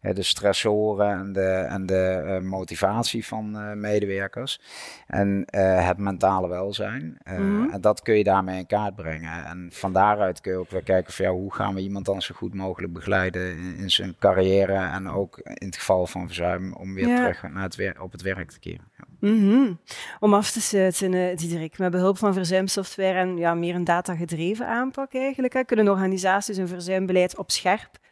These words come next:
Speaker 2: zetten. Daar komt het op neer.
Speaker 1: Ja.
Speaker 2: Laserfocus, zeggen
Speaker 1: Ja.
Speaker 2: jullie, op verzuim. Ik vraag het aan elke gast die er vandaag is geweest, ook al is het niet makkelijk om het in tips te bundelen, maar welke tips, welke, welke boodschappen wil jij graag, eh, meegeven?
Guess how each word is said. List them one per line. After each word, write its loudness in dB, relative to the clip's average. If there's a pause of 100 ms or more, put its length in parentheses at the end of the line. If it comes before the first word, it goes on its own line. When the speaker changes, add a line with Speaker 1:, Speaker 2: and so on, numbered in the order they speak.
(140)
Speaker 2:
zetten. 0
Daar -2
komt -2
het -6
op -10
neer. 2
Speaker 1:
Ja. 6
Speaker 2:
Laserfocus, -2
zeggen -4
Speaker 1:
Ja. 4
Speaker 2:
jullie, 0 (320)
op -2
verzuim. 2 (640)
Ik -8
vraag 2
het -2
aan 2
elke 2
gast -2
die -2
er -4
vandaag 2
is -4
geweest, -4
ook -4
al 2
is 4
het 0
niet 4
makkelijk 0
om -2
het -2
in 0
tips -4
te -4
bundelen, -2
maar -4 (340)
welke 4
tips, 0
welke, 0
welke 2
boodschappen -2
wil 2
jij 2
graag, -4
eh, -2 (260)
meegeven? -4